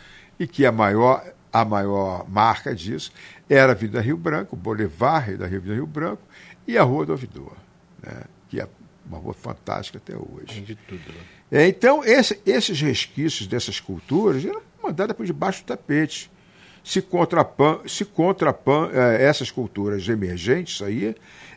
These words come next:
Speaker 1: elas se contrapunham à nossa originalidade, à originalidade da nossa mestiçagem e afirmação dos nossos nascentes valores culturais ali. Então,
Speaker 2: Uhum.
Speaker 1: foi uma briga que não foi fácil,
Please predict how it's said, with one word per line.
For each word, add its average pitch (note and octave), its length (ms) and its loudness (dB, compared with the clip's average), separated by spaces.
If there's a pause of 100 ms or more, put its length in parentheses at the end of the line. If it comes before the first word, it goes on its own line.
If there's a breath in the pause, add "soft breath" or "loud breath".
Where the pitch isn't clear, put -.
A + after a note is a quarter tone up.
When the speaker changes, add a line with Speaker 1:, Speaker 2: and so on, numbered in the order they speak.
Speaker 1:
elas D#3 260 8
se - 100 -2
contrapunham F#3+ 880 0
à G3+ 60 0
nossa F#3+ 280 2
originalidade, E3 760 0
à C3+ 300 6
originalidade E3 1120 6
da B2 80 -2
nossa A#2 240 -4
mestiçagem A#2 840 -8 (360 loud breath)
e C#3+ 100 2
afirmação C#3+ 880 0 (360 loud breath)
dos C#3+ 220 -2
nossos C3 360 0
nascentes C3+ 640 -2
valores A#2+ 400 -4
culturais B2 560 -6
ali. D2+ 360 -10 (340 loud breath)
Então, - 320 -2
Speaker 2:
Uhum. D#4 60 -4
Speaker 1:
foi G#4+ 200 -2
uma G#4 160 -6
briga - 360 -4
que - 120 -16
não G#4 80 -10
foi - 200 -10
fácil, C3+ 640 2